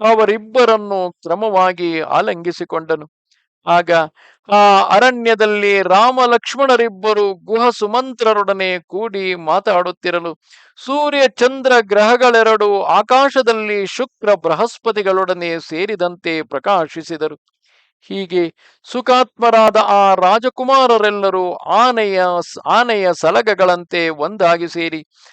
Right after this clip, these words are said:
ಆ ಮಹಾರಣ್ಯದಲ್ಲಿ ಪರಸ್ಪರ ದುಃಖ ಸಲ್ಲಾಪಗಳನ್ನು ಮಾಡುತ್ತಿರಲು ಅದನ್ನು ನೋಡಿ ಕಾಡಿನಲ್ಲಿದ್ದ ಋಷಿಗಳೂ ಕೂಡ ಉತ್ಸಾಹವನ್ನು ಬಿಟ್ಟು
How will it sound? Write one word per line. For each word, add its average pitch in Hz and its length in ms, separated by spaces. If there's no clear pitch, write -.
ಆ 226 120
ಮಹಾರಣ್ಯದಲ್ಲಿ 208 1120
ಪರಸ್ಪರ 202 600
ದುಃಖ 196 400
ಸಲ್ಲಾಪಗಳನ್ನು 196 1120
ಮಾಡುತ್ತಿರಲು 165 680
ಅದನ್ನು 180 480
ನೋಡಿ 180 360
ಕಾಡಿನಲ್ಲಿದ್ದ 247 800
ಋಷಿಗಳೂ 254 560
ಕೂಡ 240 280
ಉತ್ಸಾಹವನ್ನು 180 920
ಬಿಟ್ಟು 160 360